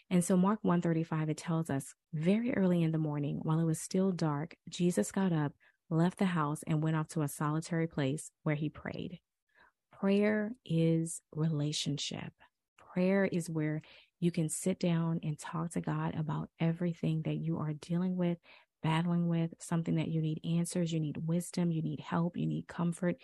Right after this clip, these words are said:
you need strength, you need peace. When you go to God in that solitary place, whatever that looks like for you, what does that place look like for you? What does that solitary place look like for you?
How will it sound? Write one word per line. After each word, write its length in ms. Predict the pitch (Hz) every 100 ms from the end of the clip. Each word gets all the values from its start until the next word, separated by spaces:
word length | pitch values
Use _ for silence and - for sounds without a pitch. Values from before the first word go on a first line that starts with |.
| - - _
you 100 | 175
need 180 | 165 156
strength, 440 | - - 175 170 165
you 80 |
need 240 | 156 151 -
peace. 640 | - 185 180 - - - _ _ _ _
When 300 | 175 185 214
you 160 | 220
go 220 | 220 185 175
to 160 | -
God 340 | 165 160 151 160
in 140 | 180 165
that 180 | 156
solitary 680 | - - 160 175 196 196 196
place, 460 | 196 214 185 160 -
whatever 340 | 160 170 170
that 200 | 190 202
looks 180 | 208 -
like 140 | 185
for 100 | -
you, 300 | 180 165 156 - _
what 80 | 190
does 100 | 208
that 140 | 208
place 240 | 202 175 175
look 100 | 165
like 160 | 156
for 80 | 160
you? 120 | 151
What 160 | 165 175
does 100 | 190
that 160 | 185
solitary 440 | - 160 160 160 151
place 300 | 151 143 -
look 100 | -
like 160 | 151
for 80 | -
you? 200 | - 147